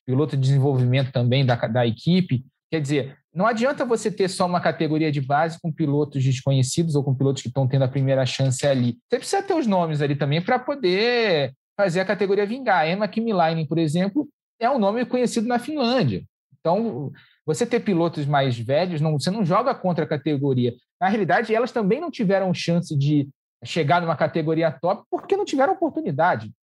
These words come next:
Então, a, a, o fato de você ter a W Series abrindo chances t-, pra todos esse tipo,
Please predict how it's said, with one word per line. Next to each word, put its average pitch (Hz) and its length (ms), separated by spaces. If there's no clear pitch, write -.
Então, 165 160
a, 160 420
a, 143 80
o 131 40
fato 165 340
de 165 80
você 165 200
ter - 140
a 180 60
W 170 340
Series 139 340
abrindo 147 840
chances 151 540
t-, 151 120
pra 139 200
todos 185 480
esse 151 260
tipo, - 300